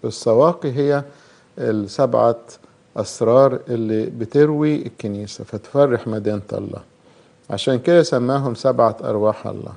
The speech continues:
أما كلمة السبعة كواكب برضو ورد في الإصحاح الأول كلمة: "معه في يده اليمنى سبعة كواكب". سبعة كواكب دي هم،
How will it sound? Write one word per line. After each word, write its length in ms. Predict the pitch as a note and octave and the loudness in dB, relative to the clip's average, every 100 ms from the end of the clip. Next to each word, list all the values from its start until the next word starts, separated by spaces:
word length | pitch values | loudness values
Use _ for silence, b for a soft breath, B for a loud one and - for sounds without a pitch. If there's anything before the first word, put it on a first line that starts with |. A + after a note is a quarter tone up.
| - _ _ b b b b b b D#3 | -20 _ _ b b b b b b 2
أما 220 | F3+ D#3 | 4 2
كلمة 340 | - E3+ D#3 - | 2 2 2 -2
السبعة 520 | A#2 D#3 D3 A#2+ - - | -2 2 6 6 4 0
كواكب 520 | A2 A#2+ D3 - C#3+ | 4 4 4 -2 0
برضو 420 | B2 C3 A#2 A#2 - | 0 2 2 -2 0
ورد 380 | C3+ C3 A2+ | 4 4 2
في 160 | - A2+ | -4 -8
الإصحاح 580 | A#2 B2+ G#2+ - C3 - | -6 -8 -12 -6 -4 -4
الأول 440 | G#2+ B2 B2+ A2 | -2 0 2 2
كلمة: 440 | - B2+ B2 C3 C3+ b b b b - | 0 -4 -4 -4 -8 b b b b -2
"معه 540 | B2+ C3+ C3 C3 C3+ C3+ | 2 2 2 -2 -4 -6
في 140 | - A#2 | -2 2
يده 640 | B2+ B2+ A2+ B2 B2 - | 4 2 -2 -4 -4 -4
اليمنى 680 | A2+ G#2 A#2 D3 D3+ D#3 E3 - b b b _ | -4 -2 -2 -2 -2 -2 -4 -8 b b b _
سبعة 460 | - C3 A#2 G#2+ - - | 2 4 6 4 2 0
كواكب". 400 | G2 F#2 - - - _ _ _ - - | 2 0 -4 -20 -20 _ _ _ -20 -18
سبعة 460 | - D#3 E3 D#3 - | 2 6 8 6 4
كواكب 540 | C3+ C#3+ D3+ C#3 A2+ | 4 4 4 0 0
دي 280 | C3 D3+ D#3+ | 0 2 2
هم، 340 | D3 C#3+ C#3 | 0 -2 0